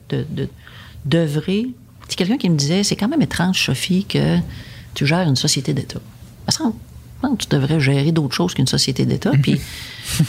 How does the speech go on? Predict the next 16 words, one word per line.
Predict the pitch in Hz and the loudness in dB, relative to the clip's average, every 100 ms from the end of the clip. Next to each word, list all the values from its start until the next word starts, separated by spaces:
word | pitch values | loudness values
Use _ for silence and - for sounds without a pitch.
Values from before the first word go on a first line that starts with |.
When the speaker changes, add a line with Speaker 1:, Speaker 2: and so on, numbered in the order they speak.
| 160 - | 0 0
Speaker 1:
sais, | 208 - - | 0 0 0
puis | 165 131 160 139 151 | 0 2 0 0 2
Gaz | 160 240 254 | 2 2 2
Métro, | 202 170 - 349 | 0 0 -2 -2
c'était | - | -2
pas | 135 202 | 0 2
une | |
société | 196 180 160 151 | 2 0 0 0
d'État, | 135 214 | 0 2
mais | 233 | 2
c'était | - | 2
un | 160 | 2
service | - 147 151 160 | 2 0 0 -2
public. | - 127 156 196 | -2 0 0 0
Puis, | |
Speaker 2:
Ouais. | - | 0